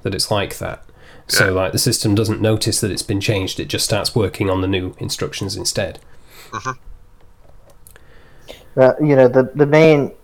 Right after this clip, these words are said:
Speaker 3: issue, I guess, how would you do that? You know, one of the
Speaker 1: It's
Speaker 3: things I've always
Speaker 1: basically
Speaker 3: thought
Speaker 1: to, to, to get everything to, to synchronize hormonally.
Speaker 3: Well, the other thing that's possible and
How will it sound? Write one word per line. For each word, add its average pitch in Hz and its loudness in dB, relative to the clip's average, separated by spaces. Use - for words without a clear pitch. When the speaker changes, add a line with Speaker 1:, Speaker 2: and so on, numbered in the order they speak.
Speaker 3:
issue, 139 2
I 147 6
guess, 160 8
how 220 10
would 247 6
you 139 0
do 147 0
that? 110 0
You 147 -4
know, 131 0
one 165 2
of 156 4
the 135 2
Speaker 1:
It's 135 4
Speaker 3:
things 143 2
I've 147 6
always 131 6
Speaker 1:
basically 127 4
Speaker 3:
thought - -10
Speaker 1:
to, 123 0
to, 143 -4
to 135 0
get 131 2
everything 123 0
to, 110 0
to - -2
synchronize 95 0
hormonally. 110 0
Speaker 3:
Well, 208 10
the 208 10
other 277 10
thing 202 6
that's 156 6
possible 160 6
and 147 4